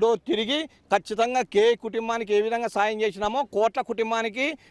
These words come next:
కోట్ల సూర్యప్రకాష్ రెడ్డి కూడా అదే విధంగా మేము సపోర్ట్ చేస్తాము. గతంలో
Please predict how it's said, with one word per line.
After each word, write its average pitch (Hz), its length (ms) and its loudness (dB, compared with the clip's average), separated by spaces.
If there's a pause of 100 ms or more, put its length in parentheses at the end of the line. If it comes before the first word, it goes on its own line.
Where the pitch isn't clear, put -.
కోట్ల 240 280 2
సూర్యప్రకాష్ 226 600 -2
రెడ్డి 214 160 -2
కూడా 226 420 0 (220)
అదే 220 280 4
విధంగా 240 320 -2
మేము 240 140 -2
సపోర్ట్ 202 460 0
చేస్తాము. 226 560 0 (340)
గతంలో 269 600 2